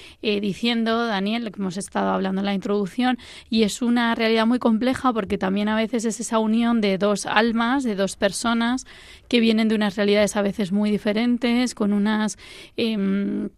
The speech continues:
bueno, con unas personalidades distintas, con unas tradiciones distintas, con unos valores muy diferentes y de los que hay que hacer como un proyecto común, ¿no?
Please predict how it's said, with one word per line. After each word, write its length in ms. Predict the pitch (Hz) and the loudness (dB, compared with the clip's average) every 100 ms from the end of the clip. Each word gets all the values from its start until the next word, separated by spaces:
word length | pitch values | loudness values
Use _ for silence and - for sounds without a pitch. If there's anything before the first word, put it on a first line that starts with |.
| _ _ _ - | _ _ _ -2
bueno, 280 | 220 226 220 | 2 2 2
con 160 | 208 196 | 2 2
unas 480 | 208 214 214 202 | 2 0 0 0
personalidades 720 | - 196 175 190 196 196 196 180 | -2 -2 0 2 4 6 4 4
distintas, 840 | 190 - 254 262 247 240 240 226 | 0 2 4 4 4 2 2 0
con 160 | 214 202 | 0 2
unas 220 | 202 208 | 2 0
tradiciones 580 | - 202 185 226 202 175 | 0 0 0 0 0 0
distintas, 600 | 180 - 247 262 226 214 | -4 0 0 2 0 0
con 160 | 208 | 0
unos 240 | 202 214 196 | 0 0 2
valores 400 | 196 208 196 190 | 2 2 0 -2
muy 160 | 208 | 0
diferentes 640 | 214 208 226 240 240 269 - - - - - | 0 -2 -2 0 0 -2 -4 -18 -20 -20 -6
y 160 | 240 240 | 2 4
de 120 | 208 | 4
los 200 | 208 - | 2 0
que 100 | 214 | -2
hay 100 | 208 | 0
que 80 | 220 | -2
hacer 200 | - 208 | -2 -2
como 200 | 220 220 | 0 0
un 100 | 202 | 2
proyecto 460 | 208 196 190 202 | 0 0 -2 -4
común, 420 | 190 185 170 160 | 0 0 2 0
¿no? 160 | 175 320 | -2 -4